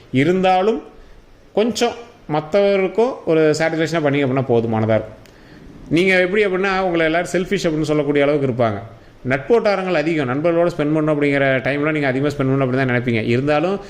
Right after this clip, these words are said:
கொஞ்சம் அப்படியே மிதப்பாவும் ஒரு மந்த மந்த தன்மையோடயும் நீங்க வந்திருப்பீங்க. உடல்ல கொஞ்சம் கவனம் செலுத்தணும். எல் டி எல் லெவலை கொஞ்சம் செக் பண்ணிக்கணும், கொலஸ்ட்ரால் செக் பண்ணிக்கணும். So, இந்த மாதிரி ராசிக்காரர்கள்,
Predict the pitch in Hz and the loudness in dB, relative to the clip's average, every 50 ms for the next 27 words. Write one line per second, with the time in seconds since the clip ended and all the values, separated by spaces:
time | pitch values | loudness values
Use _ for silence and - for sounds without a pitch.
0 | - - - - - 185 190 185 - 190 175 180 185 175 160 151 156 156 156 160 | -20 -20 -20 -6 -4 -4 -2 0 0 2 2 2 2 2 2 0 0 0 0 0
1 | 156 151 156 170 175 170 156 151 147 147 143 139 143 156 147 147 147 139 135 143 | 0 2 2 0 0 0 0 0 0 -2 -4 -4 -4 -2 -2 -2 -2 -2 -2 -2
2 | 143 143 143 143 139 147 147 143 135 127 120 120 110 117 117 - 127 123 135 170 | -2 0 0 0 0 0 -2 0 -2 0 0 -2 -2 -2 -4 -2 -2 0 0 0
3 | 180 196 190 180 170 151 143 127 131 135 135 127 127 117 110 117 113 110 123 143 | 0 0 0 0 -2 -2 0 0 0 0 0 -2 -2 -2 -2 -2 0 0 0 2
4 | 160 180 175 170 160 151 147 139 143 127 - 131 117 - 131 127 120 113 113 - | 2 2 2 2 2 0 0 0 -2 -2 -2 -4 -4 -2 -2 0 0 -2 -4 -4
5 | - 127 139 151 151 185 175 170 160 147 131 143 139 - 135 120 113 113 117 - | -2 -2 -2 -2 0 -2 -2 0 -2 -2 -4 -2 -2 -2 -2 -2 -4 -6 -8 -10
6 | - - - - - - 143 139 143 160 170 175 165 160 151 156 143 170 151 151 | -16 -18 -20 -14 -4 -2 -2 0 0 0 -2 -2 -2 -2 -2 -2 -2 -2 -2 0
7 | 156 147 143 143 151 175 | 0 0 0 0 0 0